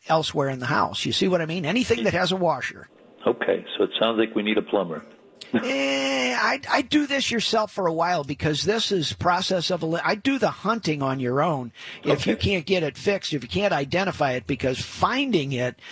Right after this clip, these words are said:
Speaker 1: doesn't take a plumber, fixing it may take a plumber.
Speaker 2: Okay. Hey, as always, we appreciate your help and advice.
Speaker 1: Okay, Norm.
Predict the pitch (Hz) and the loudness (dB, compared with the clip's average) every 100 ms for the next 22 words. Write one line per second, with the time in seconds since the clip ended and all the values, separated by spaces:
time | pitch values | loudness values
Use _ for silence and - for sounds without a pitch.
0 | - - 170 175 160 123 175 175 143 - | -14 2 2 2 -4 -2 -2 0 -2 0
1 | 170 160 123 - - - - 240 - - | 0 0 -4 -8 -16 -10 0 0 2 -2
2 | 143 127 135 123 107 139 110 101 127 98 | -2 -2 -2 -4 0 0 0 -4 -2 -4
3 | - - - - - 135 147 - 113 107 | -6 -16 -20 -18 0 0 2 0 0 -2
4 | - 139 113 90 104 101 113 127 131 113 | -2 0 2 2 0 2 0 0 0 -2
5 | - - 113 107 107 - 120 - 123 110 | -8 -2 0 2 0 -2 0 2 0 0
6 | - 123 113 - - - 110 110 110 101 | 0 0 0 -4 -6 -2 -2 -2 -2 0
7 | 95 90 78 - - - - 190 247 240 | 0 0 -2 -8 -18 -20 -4 -2 0 -2
8 | 240 214 226 | -2 -4 -6